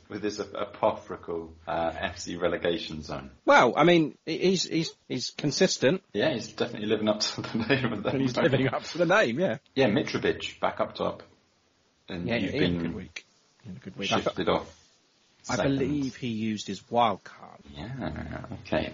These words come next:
Speaker 1: Oh, De Bruyne captain. Cheeky bastard. That, that is, that is wonderful.
Speaker 2: Yeah, I dropped to third, I believe.
Speaker 1: Mm-hmm. Yeah, Mikey's just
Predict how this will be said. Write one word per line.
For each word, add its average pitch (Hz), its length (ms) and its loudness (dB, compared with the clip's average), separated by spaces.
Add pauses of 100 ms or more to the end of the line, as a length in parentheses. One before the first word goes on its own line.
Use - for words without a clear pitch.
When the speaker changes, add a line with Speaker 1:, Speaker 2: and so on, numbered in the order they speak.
Speaker 1:
Oh, 117 180 0
De 104 100 2
Bruyne 107 360 0
captain. - 480 -4 (120)
Cheeky - 400 -8
bastard. - 500 -8
That, 101 240 0
that 87 240 2
is, 78 220 -4
that - 200 2
is - 140 -8
wonderful. 80 460 -2 (300)
Speaker 2:
Yeah, 123 180 0
I 127 100 2
dropped - 440 -2
to - 80 -10
third, 98 400 -4 (180)
I 101 40 -16
believe. 95 340 -16 (920)
Speaker 1:
Mm-hmm. 80 520 -2
Yeah, 82 420 6
Mikey's 85 1080 -2
just - 320 -12